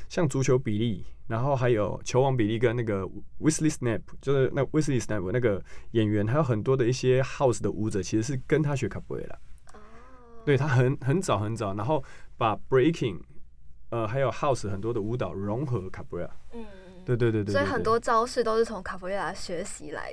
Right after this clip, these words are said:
Speaker 2: 的。
Speaker 1: 对，那当然了，后来慢慢的就是因为 breaking 衍生出更多更厉害的技术，然后就是互相都会相，相，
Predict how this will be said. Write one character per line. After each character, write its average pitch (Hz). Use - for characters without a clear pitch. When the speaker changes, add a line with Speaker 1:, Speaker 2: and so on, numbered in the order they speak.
Speaker 2:
的。 -
Speaker 1:
对， 120
那 165
当 233
然 175
了， 131
后 208
来 156
慢 185
慢 175
的 131
就 127
是 139
因 143
为 185
breaking 143
衍 107
生 127
出 139
更 139
多 123
更 127
厉 113
害 113
的 98
技 98
术， 92
然 127
后 170
就 165
是 143
互 143
相 120
都 120
会 107
相， 123
相， 127